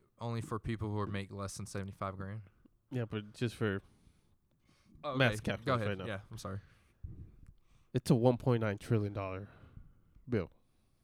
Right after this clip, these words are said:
Speaker 1: And,
Speaker 2: One point nine trillion dollars.
Speaker 1: and if every single individual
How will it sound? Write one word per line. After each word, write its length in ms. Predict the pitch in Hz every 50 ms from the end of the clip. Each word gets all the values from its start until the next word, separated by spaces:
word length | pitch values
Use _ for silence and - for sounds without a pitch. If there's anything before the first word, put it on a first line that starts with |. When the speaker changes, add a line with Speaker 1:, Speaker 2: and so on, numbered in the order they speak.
| _ _ _ _ _ _ _ _ _ _ _ _ _ _ _ _ - - - _ _ _ _ _ _ - - - _ _ _ _ - - - _ - -
Speaker 1:
And, 100 | - 135
Speaker 2:
One 120 | 147 156 151
point 240 | - 165 156 143 139
nine 220 | 131 120 104 - - _
trillion 300 | - 123 127 120 104 101
dollars. 60 | 110
Speaker 1:
and 100 | 120 120
if 140 | 113 - -
every 320 | 123 127 127 131 127 123
single 420 | 107 - - - 131 127 117 117 120
individual 840 | 120 123 117 110 95 107 123 123 110 117 117 107 104 104 98 95